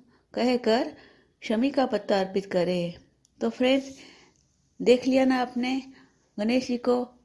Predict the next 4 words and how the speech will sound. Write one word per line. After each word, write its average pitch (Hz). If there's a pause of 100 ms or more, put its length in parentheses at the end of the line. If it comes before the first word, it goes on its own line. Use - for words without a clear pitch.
अलग-अलग 240 (600)
मनोकामना 220
के 214
लिए 220